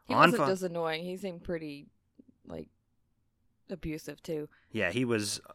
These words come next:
Speaker 2: he was a real fucker. I don't know why she comes back to sit at his grave and have a ham dinner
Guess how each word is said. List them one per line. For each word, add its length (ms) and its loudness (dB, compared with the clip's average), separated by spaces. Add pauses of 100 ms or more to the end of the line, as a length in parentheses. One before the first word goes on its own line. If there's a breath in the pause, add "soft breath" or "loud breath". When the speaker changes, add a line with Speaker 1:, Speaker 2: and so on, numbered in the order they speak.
Speaker 2:
he 140 0
was 140 4
a 40 4
real 200 6
fucker. 400 -2 (1600)
I 100 6
don't 100 10
know 100 8
why 200 10
she 120 2
comes 180 2
back 220 8
to 60 0
sit 160 4
at 80 6
his 140 2
grave 400 4 (140)
and 120 -4
have 160 0
a 60 2
ham 320 2
dinner 500 2